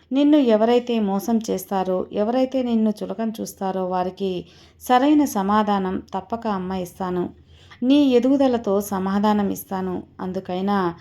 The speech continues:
విధా-, అందుకైనా నీ కోరికలు అన్నీ కూడా నేను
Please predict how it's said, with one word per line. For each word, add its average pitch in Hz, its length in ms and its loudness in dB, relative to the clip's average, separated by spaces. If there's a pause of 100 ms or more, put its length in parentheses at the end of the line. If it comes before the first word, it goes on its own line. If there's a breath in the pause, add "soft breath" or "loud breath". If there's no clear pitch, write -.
(720 loud breath)
విధా-, 233 440 4
అందుకైనా 214 520 2
నీ 233 200 4
కోరికలు 196 680 -2 (120)
అన్నీ 254 320 4
కూడా 226 360 0
నేను 190 440 -2